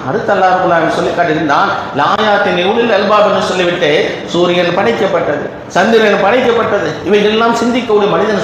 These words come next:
சொல்வானா, "ரப்பனா மா ஹலக்த ஹாதா பாத்திலா", இறைவா,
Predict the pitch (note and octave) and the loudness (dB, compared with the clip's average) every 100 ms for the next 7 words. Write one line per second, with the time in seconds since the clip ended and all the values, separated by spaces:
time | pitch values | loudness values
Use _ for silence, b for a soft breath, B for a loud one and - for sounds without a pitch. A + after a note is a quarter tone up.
0 | F3 F#3+ F3 D3 D3+ - - - C#3+ E3+ | -4 -2 0 0 0 -2 -4 -6 0 0
1 | F3 F3+ F#3 G3+ G3 F#3 F#3 F3 E3+ - | 2 2 2 2 2 2 2 0 0 0
2 | D3+ C#3 C#3 D3+ B2 B2 B2 A#2+ - - | -2 0 0 0 -2 -4 -6 -10 -10 -12
3 | B2 D3 D#3 | -4 -2 0